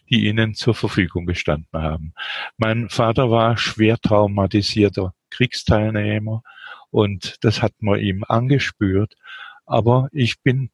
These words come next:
beispielsweise ihnen höchst dankbar, dass ich aus dem Flüchtlingslager, äh, äh, ins Gymnasium fahren konnte, ins zwanzig Kilometer weit entfernte Bamberg damals.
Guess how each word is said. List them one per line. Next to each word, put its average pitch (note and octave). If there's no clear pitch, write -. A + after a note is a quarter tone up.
beispielsweise G#2
ihnen G#2+
höchst -
dankbar, G2+
dass A2
ich C3
aus A#2
dem G#2+
Flüchtlingslager, A2
äh, F#2+
äh, G2+
ins A#2
Gymnasium F#2+
fahren F2
konnte, G2
ins G#2
zwanzig G2+
Kilometer G2
weit F2
entfernte G2
Bamberg D2+
damals. C#2